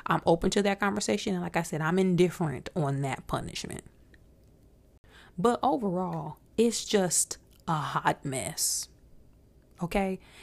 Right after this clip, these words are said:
It's a hot mess. There are instances, people were on social media giving examples of some similar things happening, but if, as far as within the Black community,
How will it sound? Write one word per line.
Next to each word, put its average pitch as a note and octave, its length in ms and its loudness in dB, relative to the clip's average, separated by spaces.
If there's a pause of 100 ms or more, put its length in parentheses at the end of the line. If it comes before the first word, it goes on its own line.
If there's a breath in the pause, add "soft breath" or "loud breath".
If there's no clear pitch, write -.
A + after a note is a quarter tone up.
(180 loud breath)
It's F#3+ 220 4
a D#3+ 140 4
hot F3 440 0
mess. E3 640 0 (840 soft breath)
There G3 320 4
are F#3+ 140 2
instances, G#3 760 2
people G3+ 240 -4
were F3+ 200 0
on F#3 120 4
social F3+ 340 0
media F3 260 0
giving E3+ 360 0
examples D#3+ 640 0
of E3 140 -4
some D#3 160 -2
similar E3+ 580 0
things D#3 380 -2
happening, G3+ 600 -2 (440 loud breath)
but C3+ 320 -2 (340)
if, - 140 -6
as E3+ 160 0
far F3 240 6
as D#3+ 160 -2
within D#3+ 300 2
the C#3 100 0
Black E3+ 400 2
community, A4+ 560 4